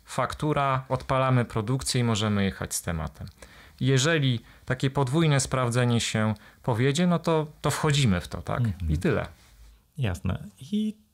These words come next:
Speaker 2: teraz może trochę odwrotna sytuacja. Mamy super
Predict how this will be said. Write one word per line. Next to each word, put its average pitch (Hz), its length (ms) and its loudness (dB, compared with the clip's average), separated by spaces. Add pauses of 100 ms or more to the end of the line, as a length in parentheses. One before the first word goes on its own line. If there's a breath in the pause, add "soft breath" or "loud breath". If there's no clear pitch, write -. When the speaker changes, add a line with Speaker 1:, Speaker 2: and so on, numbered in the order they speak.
(300)
Speaker 2:
teraz 226 380 -4
może 175 260 2
trochę 180 520 -2
odwrotna 147 540 0
sytuacja. 101 600 -2
Mamy 135 640 4 (120)
super 120 640 0